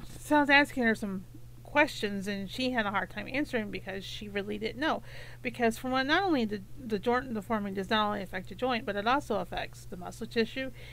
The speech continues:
it affects the blood, the blood, you know, the blood vessels, it affects the nerve endings, especially the nerve endings. I found that, like, really fascinating, which kinda makes sense in some things.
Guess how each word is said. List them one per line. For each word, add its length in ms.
it 60
affects 300
the 100
blood, 320
the 60
blood, 400
you 140
know, 160
the 300
blood 220
vessels, 440
it 120
affects 340
the 60
nerve 200
endings, 600
especially 440
the 80
nerve 200
endings. 460
I 160
found 240
that, 200
like, 340
really 420
fascinating, 800
which 420
kinda 300
makes 300
sense 440
in 100
some 180
things. 400